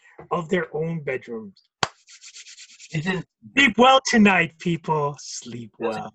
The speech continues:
Speaker 2: anyone call freaking social services or something? I mean, come on, come on, man. These kids running around everywhere in the pubs. I mean, no, no, in, in all seriousness.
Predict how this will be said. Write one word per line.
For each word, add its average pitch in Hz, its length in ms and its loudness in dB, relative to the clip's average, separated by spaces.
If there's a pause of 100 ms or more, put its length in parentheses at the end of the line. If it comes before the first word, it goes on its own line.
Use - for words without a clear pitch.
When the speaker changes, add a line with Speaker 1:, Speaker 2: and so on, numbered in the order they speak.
Speaker 2:
anyone 160 260 -2
call 156 340 2
freaking 147 240 -6
social 135 260 -4
services 156 400 0
or 180 160 -6
something? 190 200 -2
I 190 40 -6
mean, 202 140 -2
come 247 160 2
on, - 80 -4
come 254 180 0
on, 101 300 2
man. 139 260 0
These 147 140 -8
kids 185 280 -2
running 175 200 0
around 170 200 4
everywhere 165 360 2
in 156 60 0
the 139 80 0
pubs. 170 460 0 (1300)
I - 40 -14
mean, 101 180 -14 (340)
no, 104 120 -8 (200)
no, 139 240 -2
in, 139 220 0
in 160 80 2
all 165 120 4
seriousness. 139 720 0